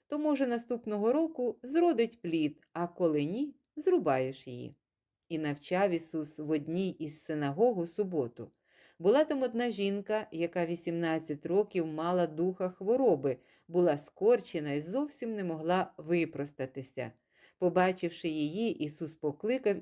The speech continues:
і сказав їй: "Жінко, ти звільнена від своєї недуги".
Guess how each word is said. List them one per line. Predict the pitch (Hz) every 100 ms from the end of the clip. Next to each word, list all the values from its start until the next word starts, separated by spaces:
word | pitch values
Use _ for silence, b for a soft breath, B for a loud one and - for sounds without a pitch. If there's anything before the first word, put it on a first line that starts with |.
| -
і | 165
сказав | - 175 160 160 143 131
їй: | 127 123 - _ _ 156
"Жінко, | 156 254 202 - 127 - _ _
ти | 277
звільнена | 247 247 269 151 143 139 131 -
від | 151 147
своєї | - 147 160 147 139
недуги". | 165 170 147 131